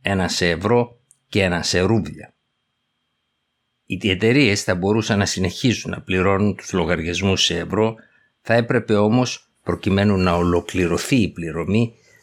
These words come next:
να μετατρέψουν αυτό το ποσό σε ρούβλια, όπως ζητούσε η ρωσική κυβέρνηση.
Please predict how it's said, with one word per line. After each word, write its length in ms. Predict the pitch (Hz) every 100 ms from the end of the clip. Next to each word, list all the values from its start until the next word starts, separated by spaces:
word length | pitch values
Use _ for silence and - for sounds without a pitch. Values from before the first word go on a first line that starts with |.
| -
να 140 | 90
μετατρέψουν 880 | 92 92 92 - 135 143 - - 113 -
αυτό 260 | - -
το 120 | 82 78
ποσό 500 | - - 104 107 -
σε 180 | - 95
ρούβλια, 480 | 92 90 98 98 -
όπως 280 | 104 104 95
ζητούσε 440 | 92 98 87 87
η 40 |
ρωσική 420 | 85 87 - - 90
κυβέρνηση. 720 | - 92 95 80 - -